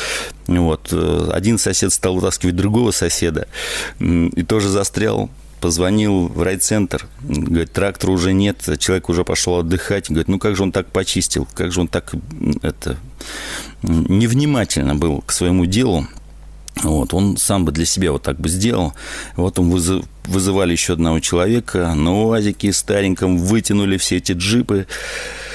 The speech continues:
А мне так приятно, соседи позвонили мне, говорят, «Юр, ты там смотри, тебе же в Москву ехать, спектакль играть. Ты, может, заранее как-то это продумаешь, э, ну, обычно мне три-четыре часа ехать до Москвы, а тут я понимаю, что надо вот щас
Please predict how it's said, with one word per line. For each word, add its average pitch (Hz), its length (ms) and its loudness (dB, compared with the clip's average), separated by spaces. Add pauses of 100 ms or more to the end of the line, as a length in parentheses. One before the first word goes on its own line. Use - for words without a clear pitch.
(300)
А 98 120 -2
мне 101 160 2
так 101 160 -2
приятно, 117 320 0
соседи 92 380 -2
позвонили 95 500 2
мне, 82 160 4
говорят, 73 220 0
«Юр, 90 280 2
ты - 200 2
там 90 180 0
смотри, 95 460 0
тебе 87 260 0
же 82 200 0
в 76 200 -4
Москву 92 380 2
ехать, 85 260 0
спектакль - 560 -2
играть. 73 560 -2
Ты, 82 300 2
может, 90 320 2
заранее 98 580 2
как-то - 240 -4
это - 160 -6
продумаешь, 90 640 0
э, 69 540 0
ну, 73 360 2 (480)
обычно 85 360 0
мне 87 180 2
три-четыре 95 480 0
часа - 240 0
ехать - 260 -4
до 80 80 2
Москвы, 76 400 0
а 65 60 -2
тут - 260 -2
я 90 100 2
понимаю, 92 380 0
что - 160 -4
надо 85 240 2
вот 85 180 0
щас - 520 -2